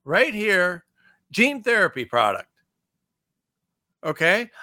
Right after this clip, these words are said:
I don't know why this, you wanna fact check this? It's not, there's nothing to fact check. They literally admit it.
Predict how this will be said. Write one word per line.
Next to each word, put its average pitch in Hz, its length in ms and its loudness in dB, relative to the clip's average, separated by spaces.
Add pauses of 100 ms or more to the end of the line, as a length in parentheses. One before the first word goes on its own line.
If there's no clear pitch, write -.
(160)
I 226 160 2
don't 302 220 -6
know 285 160 2
why 247 460 -2
this, 269 260 -8
you 277 240 -2
wanna 269 220 2
fact 220 420 -2
check 302 300 0
this? 349 320 -2 (100)
It's 320 220 -4
not, 320 200 4
there's 269 160 -2
nothing 370 260 -2
to 339 40 -2
fact 370 380 0
check. - 440 -2 (840)
They 254 120 8
literally 381 640 0
admit 381 440 -4
it. 269 180 2